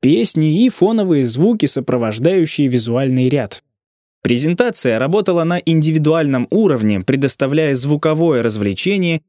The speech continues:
бесшовно соединенное с видео или артефактом, перед которым я стоял в данный момент. И не было практически никаких сомнений в том, что впечатление от выставки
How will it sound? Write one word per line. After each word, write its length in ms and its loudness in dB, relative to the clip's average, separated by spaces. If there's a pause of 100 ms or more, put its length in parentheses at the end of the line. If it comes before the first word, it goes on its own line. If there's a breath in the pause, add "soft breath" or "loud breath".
(120)
бесшовно 720 0
соединенное 800 0
с 120 -4
видео 440 0 (180)
или 220 2
артефактом, 800 -2
перед 240 -2
которым 420 -2
я 180 0
стоял 440 -2
в 80 -8
данный 340 -2
момент. 540 -4 (760)
И 100 2
не 220 0
было 200 2
практически 640 -2
никаких 600 0
сомнений 560 -2
в 80 -10
том, 260 0
что 200 -4
впечатление 800 -2
от 240 -8
выставки 680 -2